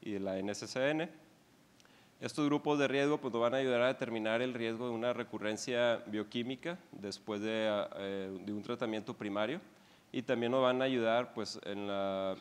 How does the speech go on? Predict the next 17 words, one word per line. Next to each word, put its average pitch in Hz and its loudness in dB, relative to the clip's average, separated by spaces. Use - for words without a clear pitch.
em, 95 -8
para 104 2
determinar 107 0
qué 120 -2
tratamiento 113 0
y 107 -8
qué 110 -4
modalidades 117 2
se - -8
deben 104 0
de 110 -4
tomar 117 -4
o 104 -8
si 101 -6
nada 98 -2
más, 104 -4
eh, 95 -4